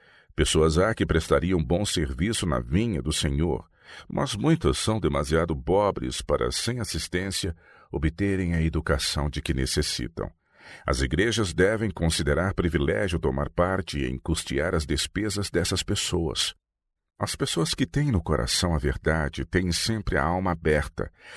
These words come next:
ajudando no que é necessário. Elas abrem o caminho e outros seguem-lhes o exemplo. Caso haja alguns que devam ser favorecidos com a escola, mas não possam pagar toda a despesa escolar,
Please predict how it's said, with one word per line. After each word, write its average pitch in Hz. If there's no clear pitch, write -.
ajudando 98
no 104
que 87
é 67
necessário. 58
Elas 76
abrem 101
o 90
caminho 82
e 87
outros 110
seguem-lhes 90
o 90
exemplo. 92
Caso 117
haja 127
alguns 90
que -
devam 69
ser 78
favorecidos 87
com -
a 64
escola, 67
mas 76
não 104
possam 131
pagar 104
toda 127
a 67
despesa 85
escolar, 64